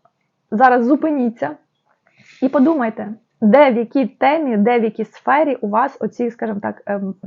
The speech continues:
пробіли і просідання, да, е, в плані довіри.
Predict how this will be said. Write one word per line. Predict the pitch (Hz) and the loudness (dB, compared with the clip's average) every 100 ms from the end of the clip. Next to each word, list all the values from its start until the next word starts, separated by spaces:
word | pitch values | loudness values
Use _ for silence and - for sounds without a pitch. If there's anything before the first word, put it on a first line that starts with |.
| 202 196 | -8 -4
пробіли | 233 220 285 294 | -2 0 0 -2
і | - 226 226 - - _ _ _ - | -2 -6 -6 -10 -20 _ _ _ -4
просідання, | 269 262 302 226 240 320 381 294 | -2 0 0 2 2 0 -2 0
да, | 214 254 349 - - - | 0 0 -2 -10 -16 -4
е, | 214 208 | 0 0
в | 208 | 0
плані | - 254 262 | 2 2 2
довіри. | 240 240 220 185 | 0 2 0 -2